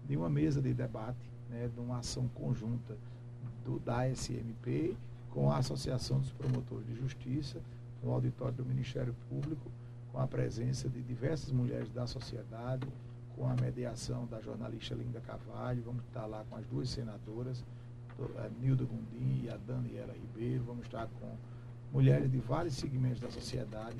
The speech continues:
desembargadoras, juízas, procuradoras de justiça, professoras universitárias, certo? Servidoras do Ministério Público, discutindo a importância e o papel das mulheres na sociedade paraibana. Então será um momento,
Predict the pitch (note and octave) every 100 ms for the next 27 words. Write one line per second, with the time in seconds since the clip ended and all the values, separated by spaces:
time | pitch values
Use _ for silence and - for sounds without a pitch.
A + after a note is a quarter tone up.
0 | C3+ - - - - B2 B2+ A#2 C3 A2
1 | - - - C3 B2+ A2 - G#2+ G#2+ B2+
2 | A#2 A2 - G#2+ A#2+ G#2+ G2+ B2 A#2+ G#2+
3 | G#2+ - - - B2+ B2+ - - - -
4 | - C#3 C3 B2+ - C3 C3 A#2+ A#2+ A2+
5 | A2 - - A2+ A2+ A2+ G#2+ - - -
6 | - A#2+ A2 - E3 B2+ B2 A#2+ C3+ B2+
7 | - A#2+ A#2 A#2+ - - C3 A#2+ C3 C3
8 | - - - - C#3+ E3+ - F3 C3+ D3+
9 | D3+ D#3 D#3+ C#3+ E3+ C3 - - F3 -
10 | D#3 D3 C#3 C3+ - C3 C3+ - - -
11 | - D#3 C#3 C#3+ B2 B2 B2 B2 C3 -
12 | - C3 B2 A#2 A#2+ A#2+ B2 B2 A#2 G#2+
13 | - - - - - - - D#3 C#3+ C#3+
14 | C#3 C3 A#2+ A2+ -